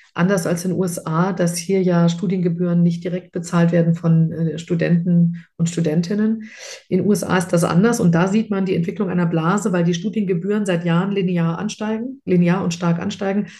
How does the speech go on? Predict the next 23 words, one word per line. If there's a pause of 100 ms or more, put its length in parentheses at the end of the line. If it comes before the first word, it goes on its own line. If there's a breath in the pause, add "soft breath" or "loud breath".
(120)
aber
die
Abs-,
aber
die
Gehälter
der
Absolventinnen
und
Absolventen
steigen
nicht
an.
Also
da (280 loud breath)
geht
die
Schere
auseinander
und
damit (360 loud breath)
das
Versprechen,